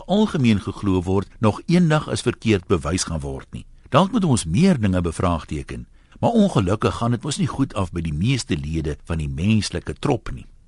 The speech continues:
Ek wonder hoekom. Iets wat onteenseglik waar is, sal mos die toets van tyd deurstaan. Nadere ondersoek kan dit nie verkeerd bewys nie en sal eerder die waarheid daarvan bevestig. Of karring ek nou te veel, soos ouma gesê het?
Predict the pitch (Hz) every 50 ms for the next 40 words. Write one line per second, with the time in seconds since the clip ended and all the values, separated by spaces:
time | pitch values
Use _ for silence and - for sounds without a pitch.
0 | _ - - - - - 135 127 107 127 185 214 247 170 120 151 175 - 104 78
1 | 69 - - - - - - - - - - - 185 165 143 131 113 - - 190
2 | 208 208 - 175 156 131 - - 135 135 - - 104 82 73 73 87 95 120 143
3 | 131 90 82 76 - - - - - - - - - - 208 220 214 185 147 123
4 | 110 - 110 92 - - 113 101 - - 104 90 - - 87 82 76 71 78 76
5 | - - - 95 78 64 62 65 - _ _ _ _ - - - - - - -
6 | 95 117 165 208 202 196 156 127 120 117 120 120 117 - - 123 - - - 240
7 | 247 254 220 - 98 - - 90 - - 92 85 80 - - 82 69 76 73 65
8 | 62 - - - - - - - - - - 151 147 - - - - 160 175 165
9 | 147 110 107 101 80 82 92 120 147 147 127 104 87 78 80 80 - 101 92 92
10 | 98 - - 226 226 190 - - 73 69 - - - - - - - - - 123
11 | 120 - - - - - 185 175 180 165 160 131 127 120 - 131 120 113 - -
12 | 160 131 - - 196 180 135 71 62 60 - - - - - - - - - 98
13 | - - - 85 76 69 65 67 - 90 87 - - - - - 50 - - -
14 | -